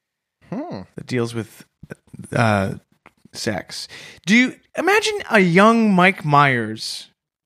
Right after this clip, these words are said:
Speaker 2: growing up in Toronto, you know, struggling through the winter, and then when spring comes,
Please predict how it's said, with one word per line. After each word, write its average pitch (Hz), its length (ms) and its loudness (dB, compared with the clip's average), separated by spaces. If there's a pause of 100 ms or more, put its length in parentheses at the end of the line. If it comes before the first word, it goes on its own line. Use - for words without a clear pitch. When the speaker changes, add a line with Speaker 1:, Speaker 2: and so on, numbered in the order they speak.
(140)
Speaker 2:
growing 147 260 2
up 139 160 0
in 143 80 -6
Toronto, 127 600 -2 (680)
you 110 80 -6
know, 117 220 0
struggling 123 500 -2
through 131 140 -8
the 117 80 -4
winter, 117 280 -4
and 123 80 -4
then 123 120 -4
when 117 180 -6
spring 139 560 -4
comes, 110 640 -8